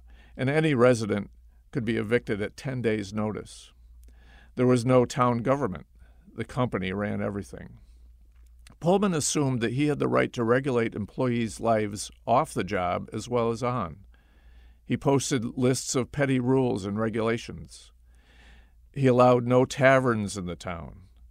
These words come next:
He hired spies who reported on employees' activities. One critic asked, "What is Pullman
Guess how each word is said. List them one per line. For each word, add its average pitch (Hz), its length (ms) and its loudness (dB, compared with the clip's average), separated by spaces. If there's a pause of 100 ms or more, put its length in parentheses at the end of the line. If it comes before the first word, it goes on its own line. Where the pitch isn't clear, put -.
(400)
He 143 160 -2
hired 131 380 4
spies 123 720 2
who 104 360 -2 (300)
reported 123 640 0
on 104 140 0
employees' 104 640 0
activities. 101 840 -8 (880)
One 101 300 0
critic 95 380 -2
asked, 101 540 -4 (340)
"What 151 260 0
is 180 220 2
Pullman 101 560 -2